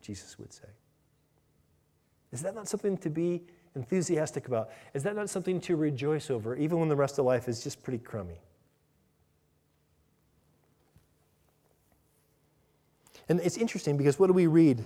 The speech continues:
in verses forty to forty-two? It, it says, that we see the two thanksgiving choirs, they stood in the house of God. So in other words, they walk on the wall and they make their way where the temple is, right? And what's the temple? Remember in the Old Testament setting, the temple is where God's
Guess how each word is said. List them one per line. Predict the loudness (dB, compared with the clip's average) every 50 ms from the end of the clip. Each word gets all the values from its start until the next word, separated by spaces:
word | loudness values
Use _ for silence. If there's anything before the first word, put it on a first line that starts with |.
| -8
in | -6 -4 -2 0
verses | 0 -2 -2 -4 -6
forty | 0 2 4 4 4 4
to | 2
forty-two? | 0 2 2 2 4 4 2 0 0 2 2 2 0 -2 -6 -12 -18 -20 _ _ _ _ _ _ _ -20 -20 _ _ _ _ _ _ _ _ _ _ _ _ _ -10
It, | -8 -6 -2
it | -2 -2
says, | 0 2 0 0
that | 0 -4 -6 -4 0
we | 0 0
see | 2 4 4
the | 4 4 4
two | 2 0 0 2 4 4 4 4
thanksgiving | 4 2 2 2 0 0 2 4 4 4 2
choirs, | 0 2 6 6 8 8 8 6 6 2
they | 0 -2
stood | -2 0 4 6 6 6
in | 6 2
the | 0
house | -2 -2 -2 -4 -6
of | -8 -2
God. | -2 0 0 -2 -4
So | -4
in | -2
other | 0 2
words, | 2 2 4
they | 4 4
walk | 4 8 8 8 8 8 4
on | 0
the | 0 2
wall | 4 6 6 6 6 4 0
and | -2 -2
they | -2
make | 0 0 -2 0
their | 2 2
way | 2 2
where | 2 0 -2 2 2 2
the | 2 2
temple | -2 -4 -6 -6 -4 -4 -4 -4
is, | -4 -6 -8 -14 -10 -6
right? | -6 -4 -6 -6 -8 -16 -20 _ _ _ _ _ _ -20 -20 -8 -2
And | 0 0 2 4
what's | 4 4 4
the | 2 0
temple? | 2 2 2 2 2 2
Remember | 0 2 4 4
in | 4 6
the | 6
Old | 4 4 4
Testament | 2 -2 -2 -4 -6 -2
setting, | 2 4 4 4 2
the | 0
temple | -2 0 0 0 0 2 0 0
is | 0 0
where | 2 6 6 8 6 6
God's | 4 0 2 4 6 6 6 6 4 2 -2 -10